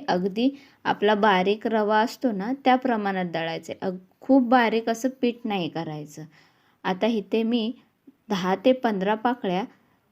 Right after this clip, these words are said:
शेतातला ताजा लसूण ठेचून घेतला आहे आणि वाळवलेली कोथिंबीर मी ह्यात ॲड केली आहे. तुम्ही हिरवी कोथिंबीरसुद्धा टाकू शकता. तर हे आपण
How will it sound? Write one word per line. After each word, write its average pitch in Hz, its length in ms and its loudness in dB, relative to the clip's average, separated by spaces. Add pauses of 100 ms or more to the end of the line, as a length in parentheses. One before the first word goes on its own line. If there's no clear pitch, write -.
(160)
शेतातला 208 760 2
ताजा 202 540 0
लसूण 226 420 -2 (380)
ठेचून 214 440 -4
घेतला 220 320 -2
आहे 190 300 -2 (420)
आणि 202 260 -2
वाळवलेली 196 760 2
कोथिंबीर 196 640 0
मी 233 120 -2
ह्यात 214 200 0 (120)
ॲड 175 220 0 (100)
केली 165 240 -4
आहे. 160 260 -6 (380)
तुम्ही 220 180 -2
हिरवी 208 360 4
कोथिंबीरसुद्धा 233 840 0
टाकू 277 360 -2
शकता. - 420 -12 (520)
तर 196 120 2
हे 214 220 0
आपण 226 400 -2